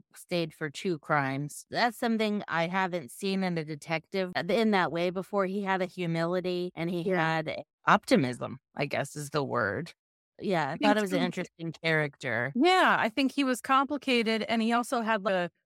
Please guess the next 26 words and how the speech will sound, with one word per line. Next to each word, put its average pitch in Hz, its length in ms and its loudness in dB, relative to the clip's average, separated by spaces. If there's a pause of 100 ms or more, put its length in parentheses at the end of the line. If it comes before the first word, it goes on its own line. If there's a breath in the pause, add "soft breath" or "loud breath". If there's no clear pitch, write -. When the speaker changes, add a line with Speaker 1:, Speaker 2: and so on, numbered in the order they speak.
(480)
Speaker 2:
a 196 80 0
respect 196 680 -2
and, 190 140 -2
like, 170 300 0
he - 160 -6
understood 202 340 -4
the 180 80 -4
gravity 175 540 0
of 165 80 -4
what 175 140 0
he 170 60 -2
was 165 160 -4
doing, 160 640 -2
and 165 80 -4
it 175 120 -2
wasn't 185 320 -2
just 190 160 -8
like, 190 80 2
"Oh, 247 120 2
it's - 120 -14
another 202 260 0
dead 190 240 0
body, 202 460 2
it's - 100 -16
another 190 220 -4
case." 170 640 -2